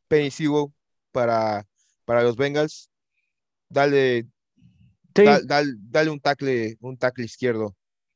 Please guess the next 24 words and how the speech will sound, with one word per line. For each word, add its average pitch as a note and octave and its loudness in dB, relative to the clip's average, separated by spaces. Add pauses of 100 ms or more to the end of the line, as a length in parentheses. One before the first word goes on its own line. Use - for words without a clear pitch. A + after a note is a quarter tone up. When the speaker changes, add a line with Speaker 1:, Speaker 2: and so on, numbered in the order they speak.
(280)
Speaker 1:
a A2+ -4
un, A#2+ -4
este, G#2 -6 (540)
a - -16
tu G#2 -14
quarterback. A2+ 0 (200)
Regálaselo, B2+ -2 (140)
es A2+ -10
un, A#2+ -12 (180)
un, A2 -12 (120)
el G#2+ -10
tackle B2+ -6
más B2+ -8
enorme B2 -6
que - -10
ha - -8
salido A#2 -6
últimamente. A#2 -8 (440)
No, D#3 -2
creo E3 -6
que E3 -4
no E3 0
dijimos D#3+ -4
los, A#2+ -4